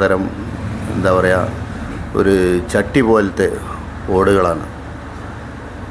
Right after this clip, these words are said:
ഏതായാലും എല്ലാം കാണാൻ ഒരു ഭംഗിയുണ്ട്, നിറഞ്ഞ വീടുകൾ. ഏ, നമ്മളെ നാട്ടിലെ മാതിരില്ല. നമ്മളെ നാട്ടിൽ ഒരു ഏക്കറിൽ അയ്യായിരം സ്ക്വയർ ഫീറ്റിലൊരു വീട്, അവിടെ ഒരു ഏക്കറിൽ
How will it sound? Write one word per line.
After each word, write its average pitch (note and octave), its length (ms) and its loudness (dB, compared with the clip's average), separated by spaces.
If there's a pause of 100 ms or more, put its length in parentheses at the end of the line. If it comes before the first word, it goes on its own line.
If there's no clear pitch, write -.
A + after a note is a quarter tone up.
(320)
ഏതായാലും A#2+ 360 6
എല്ലാം B2 320 2
കാണാൻ A#2 240 4
ഒരു A#2+ 220 4
ഭംഗിയുണ്ട്, G#2+ 580 4 (720)
നിറഞ്ഞ G2+ 400 2
വീടുകൾ. G2+ 580 4 (680)
ഏ, G2 240 2
നമ്മളെ F#2+ 220 2
നാട്ടിലെ G2+ 360 2
മാതിരില്ല. F#2 320 0
നമ്മളെ E2+ 220 0
നാട്ടിൽ G#2 360 0 (720)
ഒരു G#2 100 6
ഏക്കറിൽ G#2 720 4 (420)
അയ്യായിരം G2+ 440 4
സ്ക്വയർ G2+ 280 2
ഫീറ്റിലൊരു G2 440 0
വീട്, F#2 540 0 (560)
അവിടെ F#2+ 220 2
ഒരു G#2 140 4
ഏക്കറിൽ G#2 680 4